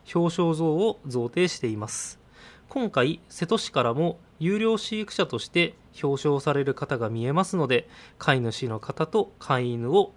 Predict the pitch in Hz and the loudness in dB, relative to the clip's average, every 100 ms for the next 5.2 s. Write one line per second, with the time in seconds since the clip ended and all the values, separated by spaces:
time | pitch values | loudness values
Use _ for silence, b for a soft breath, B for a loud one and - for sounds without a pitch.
0 | - 123 - 127 127 190 - 131 - 170 | -8 -6 -4 -2 0 0 -2 -6 -4 -4
1 | 156 113 107 139 160 - - - - B | -2 -4 -4 -2 -2 -2 -12 -20 -20 B
2 | B B B B B 135 135 - 226 - | B B B B B -4 -4 -4 -4 -4
3 | - 240 226 247 226 - - - 214 170 | 0 2 4 2 0 -6 -6 -2 0 -2
4 | - 120 120 123 - 120 107 101 - 165 | 0 -2 -2 -2 0 0 -2 -6 -2 0
5 | 220 | 0